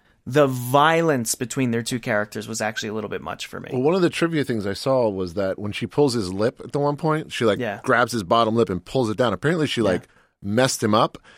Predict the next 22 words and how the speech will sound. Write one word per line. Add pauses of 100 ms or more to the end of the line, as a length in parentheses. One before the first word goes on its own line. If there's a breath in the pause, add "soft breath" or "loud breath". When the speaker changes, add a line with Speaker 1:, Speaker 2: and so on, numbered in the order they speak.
(140 loud breath)
Speaker 1:
Oh,
Speaker 2:
and
they
Speaker 1:
God.
Speaker 2:
had
to
stop
filming
for,
like,
a
day
or
two
'cause
he
was,
like, (480)
mess-,
like,
she
s-,